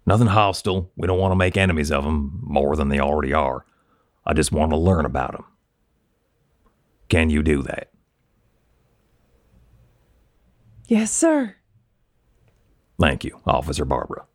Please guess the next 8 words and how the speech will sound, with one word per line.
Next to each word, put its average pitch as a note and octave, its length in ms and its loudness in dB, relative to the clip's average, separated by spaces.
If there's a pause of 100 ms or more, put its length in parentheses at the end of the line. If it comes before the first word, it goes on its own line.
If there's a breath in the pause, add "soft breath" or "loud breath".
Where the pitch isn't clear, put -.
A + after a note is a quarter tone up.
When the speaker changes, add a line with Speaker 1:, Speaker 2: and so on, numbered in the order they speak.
(800)
Speaker 1:
We'll E2+ 100 -2
see E2 200 0
you D2 60 2
later C#2+ 200 0
tonight. C2+ 380 -6 (1300 soft breath)
Speaker 2:
Y-, G#3+ 180 -4 (140)
yes, F3 240 0 (180)
yes. A#3 340 -2